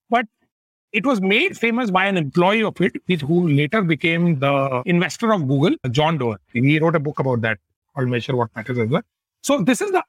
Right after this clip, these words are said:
early age of Google, when Google was very small, less than hundred employee company.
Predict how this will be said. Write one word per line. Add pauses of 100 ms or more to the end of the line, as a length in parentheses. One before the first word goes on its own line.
early
age
of
Google,
when
Google
was
very
small, (220)
less
than
hundred
employee
company.